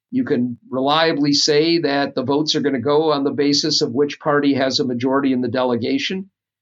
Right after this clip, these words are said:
Because Republicans have done better in many of those small states, they now have, I believe, twenty-seven.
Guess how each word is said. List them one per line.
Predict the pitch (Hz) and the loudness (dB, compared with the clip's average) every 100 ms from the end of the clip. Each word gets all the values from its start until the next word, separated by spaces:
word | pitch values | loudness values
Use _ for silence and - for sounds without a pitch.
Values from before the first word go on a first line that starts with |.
| _ _ _ | _ _ _
Because | 127 120 151 151 | -8 -2 -2 0
Republicans | 143 - 160 160 165 151 | -4 0 0 0 -2 -2
have | 151 123 | -2 -2
done | 143 131 | -2 0
better | 135 143 165 | -2 0 0
in | 131 127 | 0 0
many | 135 143 | 0 2
of | 143 | 2
those | 135 135 - | 0 0 -2
small | 143 143 156 | 0 0 0
states, | - - 175 208 - - - _ _ _ _ _ _ _ _ _ - | 0 0 -2 -2 -4 -4 -8 _ _ _ _ _ _ _ _ _ -2
they | 147 156 156 151 - 127 | 2 4 2 0 -6 -6
now | 135 156 160 | -2 0 0
have, | 143 143 135 131 131 - | 0 0 0 -2 -4 -8
I | 127 | -6
believe, | 120 131 120 | -2 -2 -2
twenty-seven. | - 151 151 143 - - 151 170 196 233 | -4 -2 0 2 0 2 0 0 -2 -6